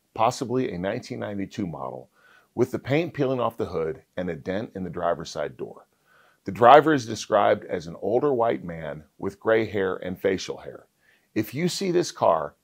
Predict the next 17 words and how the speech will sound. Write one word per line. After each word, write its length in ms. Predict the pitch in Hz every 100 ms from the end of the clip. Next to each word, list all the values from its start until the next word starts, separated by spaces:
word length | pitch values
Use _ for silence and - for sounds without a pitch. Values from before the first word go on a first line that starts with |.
| _ _
please 340 | - 147 170 160
try 220 | - 123
to 80 | 113
get 140 | 110
the 60 | 101
tag 320 | - 101 92
number 380 | 85 85 80 -
if 220 | 101 101
you 120 | 139 156
can 440 | - 78 62 65 _ _ _ 120
and 140 | 123
report 420 | 120 - 165 143
it 260 | 104 - -
to 100 | 95
nine 240 | 90 90
one 180 | 87 85
one. 280 | 73 -